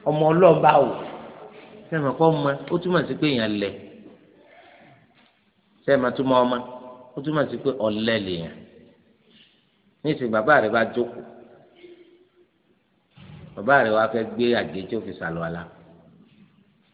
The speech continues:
Àgé yẹn ní ìsìn, ó wà níbi ọ̀kan. Kí ni bàbá rẹ sọ? "Lọ bá ń gbági wá."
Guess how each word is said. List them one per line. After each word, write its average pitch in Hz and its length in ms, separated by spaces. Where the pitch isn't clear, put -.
Àgé 98 220
yẹn 110 220
ní 113 120
ìsìn, 85 260
ó 117 120
wà 104 200
níbi 90 260
ọ̀kan. - 320
Kí - 120
ni 127 80
bàbá 113 280
rẹ 104 180
sọ? 85 160
"Lọ 98 180
bá 101 140
ń 98 80
gbági 95 380
wá." 82 220